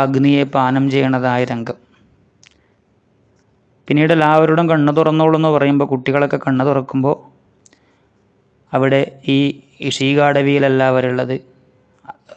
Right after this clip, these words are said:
ഒരു അഗ്നിയെയും കാണണില്ല. എല്ലാവരും ഭാണ്ഡിക വൃക്ഷത്തെ ചുവട്ടിലെത്തിയിട്ട് കാണുന്നു. അപ്പോൾ എല്ലാവർക്കും അത്ഭുതമായി.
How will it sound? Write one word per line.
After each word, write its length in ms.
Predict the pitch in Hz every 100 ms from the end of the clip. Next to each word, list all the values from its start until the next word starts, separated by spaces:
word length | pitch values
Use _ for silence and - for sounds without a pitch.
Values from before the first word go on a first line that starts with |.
| 135
ഒരു 100 | 123
അഗ്നിയെയും 600 | 120 127 139 143 143 143
കാണണില്ല. 540 | 131 120 127 135 131 127 - _ _ _ _ - _ _ _ _ _ _ -
എല്ലാവരും 540 | 131 135 143 156 170 180
ഭാണ്ഡിക 400 | 131 131 139 147 165
വൃക്ഷത്തെ 520 | 151 - 143 - 151 143
ചുവട്ടിലെത്തിയിട്ട് 720 | 143 135 139 135 147 135 135 139
കാണുന്നു. 360 | 127 117 120 - _ _ _ _ _ _ _ _ _ _ _ _ _ _ _ _ _ _ _
അപ്പോൾ 160 | - 151
എല്ലാവർക്കും 400 | 147 147 139 151
അത്ഭുതമായി. 480 | 131 127 131 131 135